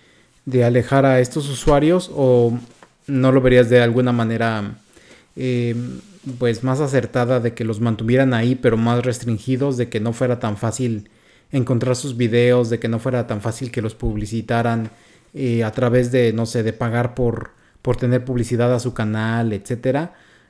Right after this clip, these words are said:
Eh, porque como dices, si lo vemos de una manera en que pueden irse a otras plataformas,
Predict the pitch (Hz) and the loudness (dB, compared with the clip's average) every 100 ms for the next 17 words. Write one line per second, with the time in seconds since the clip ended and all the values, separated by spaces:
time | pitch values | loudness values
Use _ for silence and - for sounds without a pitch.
0 | - 117 110 110 110 107 131 120 117 - | -8 -4 -2 0 -2 -2 -2 -2 -4 -2
1 | 117 123 156 139 117 - - - - 120 | 0 2 2 0 -4 -4 -16 -14 -6 -4
2 | 123 120 120 139 151 135 131 143 135 123 | -2 0 2 2 2 2 2 2 0 0
3 | 123 127 120 107 127 123 120 123 131 117 | 0 -2 -4 0 2 4 2 0 0 0
4 | 107 104 110 - 107 107 123 120 143 160 | 0 -2 -4 -4 -4 -4 -4 -2 0 -2